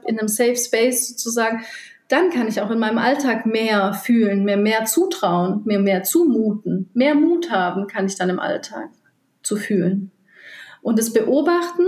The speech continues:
das entsteht, je mehr Bewusstsein einfach da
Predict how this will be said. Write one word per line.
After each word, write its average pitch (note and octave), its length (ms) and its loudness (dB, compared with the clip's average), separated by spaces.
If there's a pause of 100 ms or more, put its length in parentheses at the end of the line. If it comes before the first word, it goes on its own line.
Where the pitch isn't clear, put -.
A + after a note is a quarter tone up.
(420)
das A#3+ 140 -2
entsteht, B3 420 0
je B3+ 100 2
mehr B3+ 180 4
Bewusstsein A3+ 680 -2
einfach F#3+ 380 -2
da E4 320 2